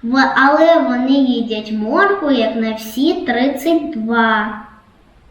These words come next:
Очі в кроликів влаштовані так, що вони можуть бачити те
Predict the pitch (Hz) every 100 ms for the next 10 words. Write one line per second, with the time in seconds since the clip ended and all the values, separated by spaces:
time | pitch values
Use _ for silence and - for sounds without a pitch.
0 | _ _ _ - - - - - - -
1 | 233 294 - - - - 339 330 - -
2 | 269 254 285 330 392 415 403 392 - 349
3 | 311 - - 247 240 254 269 262 - 277
4 | 269 226 220 214 214 - - 240 285 403
5 | 392 - - - - - - _ _ _
6 | _ _ _ _ _ 262 - - 311 311
7 | 285 247 - 247 240 269 302 269 233 262
8 | 285 285 247 214 208 233 269 285 269 233
9 | 233 226 - - - 254 247 247